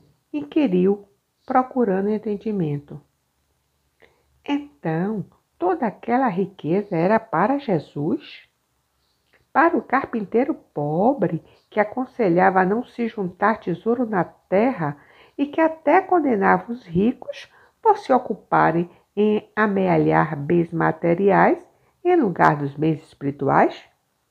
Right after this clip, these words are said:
Será que o Cristo, que nasceu num estábulo,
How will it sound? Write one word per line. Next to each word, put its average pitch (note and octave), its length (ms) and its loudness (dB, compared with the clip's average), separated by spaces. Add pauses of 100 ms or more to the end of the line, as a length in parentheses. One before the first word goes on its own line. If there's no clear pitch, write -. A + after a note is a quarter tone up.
(720)
Será A3+ 400 6
que F#3+ 120 -8
o E3+ 60 -2
Cristo, D#3+ 680 -12 (300)
que G#4 160 4
nasceu C#4+ 540 0
num C4 140 -2
estábulo, D3 880 -2